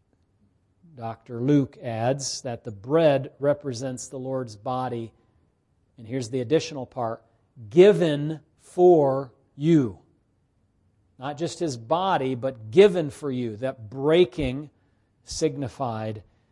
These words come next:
something, not just a participation of a bunch of people in it, but that brokenness indicating something of his death. Now, some of us, which have became accustomed to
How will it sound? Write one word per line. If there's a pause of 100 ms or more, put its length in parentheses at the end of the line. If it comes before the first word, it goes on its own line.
(360)
something,
not
just
a (1000)
participation
of
a
bunch
of
people
in
it,
but
that
brokenness (1080)
indicating (200)
something
of
his
death. (1160)
Now,
some
of
us, (1120)
which
have
became
accustomed
to